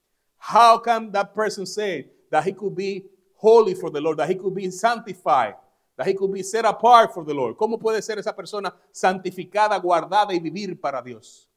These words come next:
Oh, that person have the same temptation just as you.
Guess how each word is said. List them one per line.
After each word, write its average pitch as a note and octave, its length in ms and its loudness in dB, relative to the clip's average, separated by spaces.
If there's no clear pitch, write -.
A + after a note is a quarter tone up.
Oh, C3+ 240 -2
that C3 260 -6
person A#2 540 -8
have D3 240 -2
the C3+ 80 -8
same F#3 300 -8
temptation D3 760 -8
just D3+ 400 -6
as A2+ 220 -12
you. F#3 320 -10